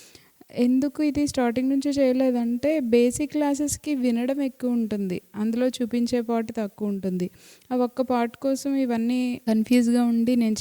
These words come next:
చెప్పే దాని మీద ఫోకస్ చేయరు అనే దృష్టితో నేను ఇవ్వలేదు స్టార్టింగ్ నుంచి. ఓకే, చాలామంది ఎక్కువ కామెంట్స్ అడుగుతున్నారు. So, ఓబీఎస్లో నేను మైక్ క్వాలిటీ ఇచ్చాను, అట్లాగే స్క్రీన్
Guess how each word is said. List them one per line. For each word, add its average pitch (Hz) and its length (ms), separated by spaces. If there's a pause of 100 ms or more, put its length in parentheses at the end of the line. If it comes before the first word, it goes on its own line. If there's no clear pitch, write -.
చెప్పే 226 260
దాని 240 260
మీద 233 180
ఫోకస్ 214 540
చేయరు 214 440 (440)
అనే 226 760
దృష్టితో 226 600
నేను 233 640
ఇవ్వలేదు 208 500
స్టార్టింగ్ 190 460
నుంచి. 196 380
ఓకే, 220 220
చాలామంది 226 640
ఎక్కువ 233 220
కామెంట్స్ 208 440
అడుగుతున్నారు. 196 640 (400)
So, 247 80
ఓబీఎస్లో 226 1040 (120)
నేను 214 440
మైక్ 208 340
క్వాలిటీ 214 340
ఇచ్చాను, 220 540
అట్లాగే 208 420
స్క్రీన్ 214 580